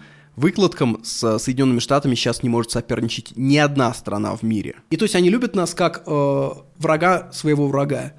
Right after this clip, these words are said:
Точнее, даже не так. Они любят нас, как любит крестьянин хулигана,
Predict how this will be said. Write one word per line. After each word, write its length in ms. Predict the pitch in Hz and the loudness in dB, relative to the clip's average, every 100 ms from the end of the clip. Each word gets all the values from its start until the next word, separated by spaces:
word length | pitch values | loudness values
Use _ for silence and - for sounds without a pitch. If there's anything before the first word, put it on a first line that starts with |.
| - - | -12 -4
Точнее, 340 | 135 - 226 | 0 2 4
даже 240 | 190 151 160 | 4 2 2
не 80 | |
так. 240 | 185 175 - | 2 0 2
Они 220 | 131 175 | 4 4
любят 340 | 214 180 160 | 4 4 2
нас, 320 | 170 196 170 - | 2 2 0 0
как 220 | 139 170 | 0 2
любит 340 | 202 156 135 | 2 2 0
крестьянин 880 | - 139 139 - - 160 233 220 139 | -2 -2 -2 -4 0 2 4 4 2
хулигана, 840 | - 160 147 123 160 226 208 117 | 2 2 2 4 4 4 2 0